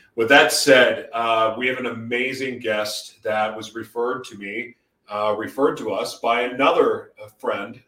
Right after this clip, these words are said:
of the broadcast, and just a friend that, uh, really for the last three or four years have gotten to know each other. And, uh, we're really grateful for the connection because our, the lady that is going to be speaking today is absolutely,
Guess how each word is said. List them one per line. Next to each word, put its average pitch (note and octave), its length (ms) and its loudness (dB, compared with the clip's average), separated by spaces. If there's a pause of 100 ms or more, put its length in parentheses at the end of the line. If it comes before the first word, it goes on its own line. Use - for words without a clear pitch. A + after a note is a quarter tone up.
(140)
of G#2 400 -6
the G#2 60 -18
broadcast, B2 800 -2
and A2+ 140 -12
just B2 240 -14
a A#2 80 -14
friend A#2 480 -4
that, G#2+ 400 -2 (500)
uh, G#2 140 -4
really D3 280 -2
for - 120 -12
the A2 80 -4
last A2+ 420 -2
three C3+ 200 -4
or D3+ 80 -6
four A2 280 -8
years G#2+ 400 -6
have F#2 140 -16
gotten G#2 260 -6
to G2+ 60 -14
know A2+ 200 -4
each A2 200 -8
other. F#2 340 -8 (400)
And, G#2 240 -8
uh, G#2+ 180 -2
we're A#2 140 -6
really B2+ 240 -4
grateful A#2 580 -4
for G#2 520 -6
the A2 80 -12
connection A2 800 -6
because A2 680 -8 (360)
our, A2+ 220 -10
the A2 120 -8
lady B2 340 -2
that A#2+ 120 -4
is A2+ 140 -10
going A#2 220 -8
to A2 100 -8
be G#2+ 80 -12
speaking C3+ 580 -6
today F#2+ 520 -8 (380)
is A2+ 640 -4
absolutely, A2 1040 -6